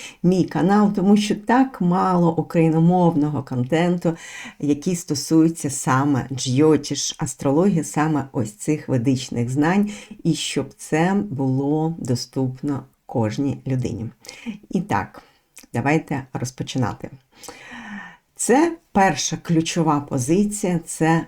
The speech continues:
лагна в ведичній астрології. І що це таке лагна? Ще це асцендент, якщо ви чули, або висхідний знак зодіаку. І це,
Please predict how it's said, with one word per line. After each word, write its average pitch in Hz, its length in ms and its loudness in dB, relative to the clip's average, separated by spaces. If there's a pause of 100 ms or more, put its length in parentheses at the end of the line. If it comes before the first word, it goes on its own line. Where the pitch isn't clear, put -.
(120)
лагна 143 800 0
в 127 60 -8
ведичній 127 480 -2
астрології. 131 720 -4 (300)
І - 80 -4
що 277 340 2 (160)
це - 180 -2
таке 165 400 -4
лагна? 175 600 2 (180)
Ще - 300 0
це - 260 -6 (100)
асцендент, 170 840 0
якщо 160 300 -2
ви 151 120 -2
чули, 170 380 0 (120)
або 175 640 2 (360)
висхідний 151 840 2
знак 131 520 -2 (100)
зодіаку. 131 640 -2 (720)
І 196 120 0
це, 240 420 2